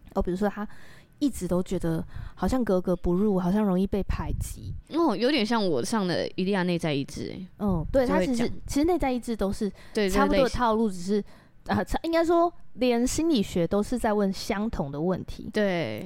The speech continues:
Speaker 1: 只是这个当中，如果是神参与的，那就会有上帝的方式。
Speaker 2: 嗯，嗯，嗯，嗯。
Speaker 1: 嗯。对，那他其实就是在做这件事，然后他就在，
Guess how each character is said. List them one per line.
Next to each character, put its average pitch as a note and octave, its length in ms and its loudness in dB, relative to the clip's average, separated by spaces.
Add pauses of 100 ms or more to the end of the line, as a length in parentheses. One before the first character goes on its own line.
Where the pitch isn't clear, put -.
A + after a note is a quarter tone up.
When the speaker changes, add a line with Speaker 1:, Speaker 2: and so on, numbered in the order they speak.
(100)
Speaker 1:
只 G#3+ 80 0
是 B3 160 0
这 D4 80 0
个 C4 80 4
当 A3 240 -4
中， A3 360 2
如 B3+ 120 2
果 D4+ 120 4
是 C#4 160 -2
神 F3+ 340 -2
参 G#3 260 0
与 G3 80 0
的， C3 140 -4
那 D#3 160 -2
就 F#3+ 140 -2
会 F#3+ 80 2
有 - 80 -2
上 F3 220 -4
帝 - 120 -12
的 - 80 -12
方 - 300 -6
式。 - 220 -16
Speaker 2:
嗯， - 40 -16
嗯， A3 80 -4
嗯， G3 400 -2
嗯。 E3 140 -2
Speaker 1:
嗯。 E3+ 120 -10 (320)
对， - 200 -2
那 A3+ 140 2
他 C4+ 120 4
其 G#3+ 160 0
实 F#3+ 60 -2
就 G3 100 0
是 F#3+ 60 -2
在 F#3 160 0
做 F#3 180 0
这 E3+ 140 -6
件 C3 160 -4
事， - 260 -8
然 G3 100 0
后 G#3+ 60 0
他 G#3+ 80 2
就 A3 140 0
在， - 180 -4